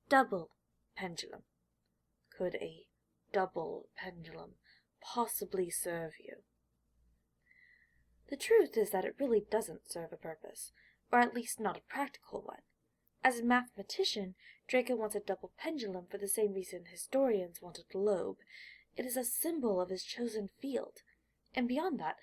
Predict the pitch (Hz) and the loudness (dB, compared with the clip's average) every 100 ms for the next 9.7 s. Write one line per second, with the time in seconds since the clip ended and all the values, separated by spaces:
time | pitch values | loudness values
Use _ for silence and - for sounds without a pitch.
0 | - - - 254 302 254 - 269 247 202 | -20 0 2 6 4 2 -4 -4 0 -2
1 | 190 - 196 185 - _ _ _ 220 165 | -2 -2 -2 -2 -6 _ _ _ -4 -4
2 | - - 330 214 165 - _ 123 202 202 | -4 -4 0 0 -2 -10 _ 0 2 2
3 | 196 254 339 175 156 165 - 247 370 - | 0 0 -2 -4 -4 -8 -8 -8 -6 -8
4 | _ - - - - - _ - 349 - | _ -16 -16 -20 -20 -20 _ -6 -4 0
5 | 247 233 196 170 - 240 294 190 - - | 0 0 -4 -4 -4 -4 -2 -6 -6 -4
6 | - 208 190 185 196 196 _ _ - - | -2 -4 -4 -6 -6 -8 _ _ -20 -20
7 | - _ - 294 269 240 208 - - 285 | -20 _ -2 0 0 -4 -6 -8 -6 -2
8 | 254 190 165 170 185 175 _ 208 202 185 | -2 -4 -10 -8 -8 -8 _ 2 2 0
9 | 175 - - 196 185 175 | -8 -8 -2 -2 -2 -8